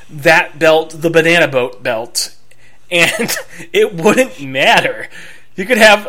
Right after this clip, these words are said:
the banana hammock on one show, and <laughs> you could have,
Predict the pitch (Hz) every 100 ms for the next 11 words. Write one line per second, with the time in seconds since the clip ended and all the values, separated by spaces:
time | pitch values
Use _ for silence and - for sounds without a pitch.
0 | 185 143 170 180 175 202 208 170 180 196
1 | 233 - 170 170 156 175 175 202 196 208
2 | 208 - - - - 160 - 226 - -
3 | - 220 196 190 180 175 165